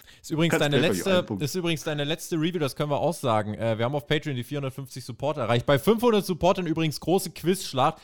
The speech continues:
Speaker 2: Mhm.
Speaker 1: Team W W E gegen Team A E W gegen Team Community.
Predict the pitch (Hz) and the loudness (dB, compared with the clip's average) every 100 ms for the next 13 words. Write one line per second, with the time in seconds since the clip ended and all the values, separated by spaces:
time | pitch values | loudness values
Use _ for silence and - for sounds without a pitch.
0 | - 160 - 180 208 214 - 127 165 208 | -14 -10 -2 2 2 0 -2 0 2 2
1 | 190 202 214 170 185 175 - 180 180 156 | 0 0 0 0 -2 -4 -6 -6 -2 -2
2 | 147 151 143 165 170 147 147 139 - 160 | -2 -2 -2 0 -2 -2 -4 -6 -8 -8
3 | - 147 135 147 185 180 175 190 | -4 -4 -2 -2 -4 -6 -8 -8